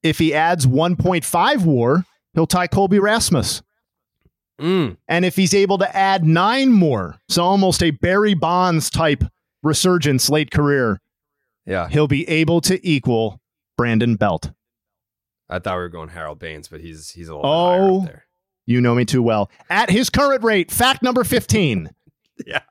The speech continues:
Speaker 1: At his current rate, nine point eight F war through thirteen seasons, Eric Hosmer would pass Harold Baines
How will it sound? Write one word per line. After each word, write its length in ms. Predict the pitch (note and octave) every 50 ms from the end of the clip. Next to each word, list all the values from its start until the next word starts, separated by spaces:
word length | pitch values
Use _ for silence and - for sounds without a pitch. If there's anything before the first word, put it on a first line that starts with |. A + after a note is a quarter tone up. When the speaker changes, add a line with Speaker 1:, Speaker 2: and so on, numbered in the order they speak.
| - - _ _ _ _ -
Speaker 1:
At 140 | D#3+ E3 F3
his 160 | F3+ F3+ -
current 320 | - - A3 A#3 A#3 A3+ G3
rate, 240 | G3+ G#3 G3+ F#3+
nine 340 | D#3+ E3 F3+ F#3+ G#3+ A#3 A#3+ G3+
point 280 | - G#3 G#3+ G#3 G3
eight 180 | F#3 F#3 F#3+ G#3 -
F 220 | F3 F3+ - -
war 240 | F3 E3 E3+ E3+ E3
through 240 | C3 - E3 E3 D3+
thirteen 460 | - - F3 E3 - - E3 D#3+ D#3
seasons, 460 | - - C3+ B2 F#2+ A2+ A2+ G#2+ G#2 - -
Eric 300 | F3 F#3 G#3+ A#3 G#3+ -
Hosmer 540 | - E3+ D#3 C3 A#2+ - A2+ G#2 G2+ G2 - _ _ _ _ -
would 220 | A#2 C#3 C#3 A#2+
pass 320 | - - D3 C#3 C#3 C3+ -
Harold 400 | - E3 F3+ G3+ G#3+ A3 G#3 E3+
Baines 500 | D#3 D3+ C3 A#2 A2 G#2+ G#2+ G#2+ - -